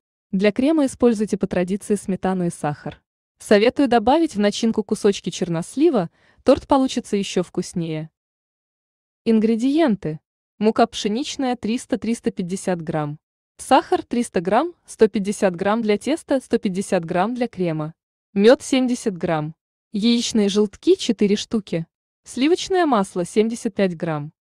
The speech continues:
Сода пищевая один чайная ложка. Сметана пятьсот грамм. Чернослив сто грамм. Количество порций пять-шесть. Подготовьте все ингредиенты. В миску выложите сливочное масло и мёд,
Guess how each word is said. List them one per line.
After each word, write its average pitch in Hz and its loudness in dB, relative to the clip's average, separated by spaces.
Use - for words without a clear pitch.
Сода 269 0
пищевая 269 2
один 220 -6
чайная 208 0
ложка. 180 -6
Сметана 226 2
пятьсот 220 -2
грамм. 165 -4
Чернослив 233 0
сто 226 -2
грамм. 156 -6
Количество 226 0
порций 196 -4
пять-шесть. - -4
Подготовьте 214 0
все 262 -2
ингредиенты. 226 -4
В 202 -2
миску 269 0
выложите 262 -2
сливочное 220 -2
масло 247 -2
и 254 0
мёд, 190 -4